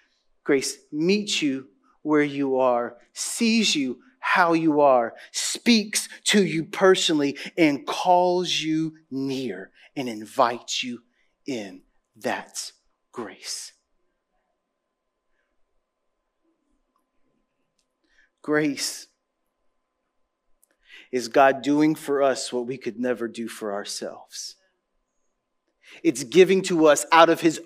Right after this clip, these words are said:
own expense, at his own risk, so that we could have what we could never have on our own. Grace.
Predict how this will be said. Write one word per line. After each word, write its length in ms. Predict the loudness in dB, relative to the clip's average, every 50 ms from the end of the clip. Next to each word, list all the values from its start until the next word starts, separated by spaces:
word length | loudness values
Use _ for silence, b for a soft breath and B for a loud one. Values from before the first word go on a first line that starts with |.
| 4
own 220 | 6 6 6 6 4
expense, 640 | 4 2 0 -6 -8 -4 2 4 4 4 2 0 4
at 180 | 4 4 4 6
his 240 | 4 2 2 2 -4 0 4
own 300 | 4 6 6 6 6 6
risk, 380 | 6 6 6 6 4 2 -2 -4 B B B
so 180 | 4 6 6 8
that 180 | 6 4 4
we 160 | 4 2 2
could 180 | 4 4 2 2
have 280 | 4 4 4 4 4 4
what 160 | 0 -2 -2
we 100 | -2 -6
could 200 | -6 -8 -6 -2
never 260 | -2 -2 0 -2 -2
have 340 | 0 2 2 2 2 0 -2
on 160 | -6 -8 -8
our 220 | -8 -6 -6 -8
own. 220 | -8 -10 -12 -16 _ _ _ _ _ _ _ _ _ _ _ _ _ _ _ _ _ _ _ _ _ _ _ _ _ _ _ _ _ _ _ _ _ _ _ _ _ _
Grace. 600 | -6 -4 -4 -2 -4 -6 -10 -12 -12 -12 -16 -20